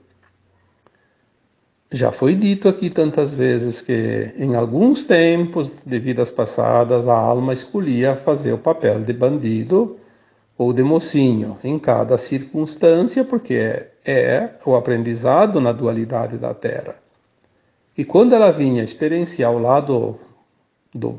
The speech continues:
do bandido, como se diz, e não do mocinho, numa determinada situação, ela apenas exercia um personagem pra sentir como se fosse real e levar a experiência. Isso nem karma gerou,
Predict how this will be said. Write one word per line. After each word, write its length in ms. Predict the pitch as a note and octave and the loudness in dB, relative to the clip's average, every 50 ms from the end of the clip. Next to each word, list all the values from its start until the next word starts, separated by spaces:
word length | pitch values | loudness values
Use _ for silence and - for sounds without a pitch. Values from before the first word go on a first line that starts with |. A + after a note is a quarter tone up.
| - - - | -14 -16 -10
do 100 | B2 B2 | -8 -6
bandido, 600 | A2+ A2+ A#2 A#2 A2+ A2 A#2+ E3+ A3+ B3 F#3 C3+ - | -2 -2 -2 -2 -2 -2 0 2 2 4 2 0 -4
como 240 | - B2+ B2 A#2 | -4 -6 -8 -8
se 160 | A2 - - A2 | -8 -8 -10 -8
diz, 300 | G#2+ C3 F#3 G#3 F3+ C#3+ | -4 -2 -2 -2 -2 -2
e 40 | |
não 200 | A#2+ B2+ B2 B2 | -2 -2 -2 -2
do 100 | A#2 A#2 | -4 -4
mocinho, 720 | A2+ A#2 A#2 A#2 - - G3 G#3+ A3+ G3 D3+ A2+ - - - - _ _ _ _ _ _ _ _ _ - | -4 -6 -6 -8 -6 -2 0 2 2 2 2 0 -2 -6 -12 -20 _ _ _ _ _ _ _ _ _ -6
numa 220 | D3 D3 C#3 C3+ | -2 2 2 2
determinada 720 | B2 B2+ B2 - C3+ B2 B2 B2 A#2+ B2 C3 C3 B2 B2 A2+ | 2 2 0 0 0 0 0 0 2 2 2 2 2 2 0
situação, 800 | - - - - - B2 A#2 A2+ - - - E3+ G#3 G3 C#3+ B2 | -2 -4 -10 -8 -4 -4 -2 -2 -2 2 2 4 4 4 2 2
ela 220 | C3+ F3 G#3+ A3 G#3+ | 2 2 4 4 4
apenas 400 | G#3+ - F3+ G3+ A3 A3 G#3+ A#3 | 2 0 -2 -2 0 -2 -2 -2
exercia 600 | G#3 G#3+ A3 A3 A#3 A3 - - C#3 C3+ D3 D#3+ | 0 0 0 0 0 -2 -4 -4 -2 0 0 0
um 120 | F3 E3+ | 0 0
personagem 840 | - F#3+ G#3+ - - B3 B3+ A#3+ F#3 C3 D3 D#3 D3 B2+ - A#2 | -2 -2 -2 -2 0 0 0 2 2 2 4 4 4 2 0 -4
pra 160 | A#2+ - C#3 C3 | -6 -4 -4 -4
sentir 720 | - - A3 B3+ A#3 - - C#3 D3+ F#3+ A3 A3+ - - _ _ _ _ | -2 -2 0 0 -2 -2 -2 -2 -2 0 -2 -4 -6 -12 _ _ _ _
como 180 | _ - C3 C3+ | _ -4 -4 -2
se 140 | C3+ - - | -2 -4 -4
fosse 420 | - - C3 B2+ - - - A#2 | -2 -2 -2 -2 0 0 0 2
real 680 | A2+ D3 E3+ E3 B2+ A#2+ A#2+ C3 D#3 A3 A#3 - - - _ _ _ _ _ _ _ | 4 4 6 6 6 6 4 4 2 2 0 -4 -10 -20 _ _ _ _ _ _ _
e 80 | - A3+ | -2 2
levar 280 | A#3 A#3+ A3 - C3 A#2 | 2 4 4 4 4 4
a 40 | |
experiência. 920 | B2 - - - A3+ A#3 G#3+ E3+ C3+ C3 B2+ B2+ A#2+ - - - - - - _ _ _ _ _ _ _ _ _ _ _ _ _ _ _ _ _ _ _ _ _ _ _ _ _ _ _ _ _ _ - | 2 0 -2 0 0 2 2 2 0 2 2 0 0 -4 -6 -14 -16 -18 -18 _ _ _ _ _ _ _ _ _ _ _ _ _ _ _ _ _ _ _ _ _ _ _ _ _ _ _ _ _ _ -2
Isso 300 | - G3+ - - - G3+ | 0 0 2 4 4 4
nem 240 | D3+ E3 G3 A3+ A3+ | 4 4 2 0 0
karma 500 | - - C3+ C#3+ F#3 - F3+ D3 B2+ A2+ | 0 -2 0 0 0 -2 -2 -4 -4 -4
gerou, 400 | G#2+ A#2 A2+ - - G#2+ A#2+ | -4 -4 -4 -4 -4 -6 -8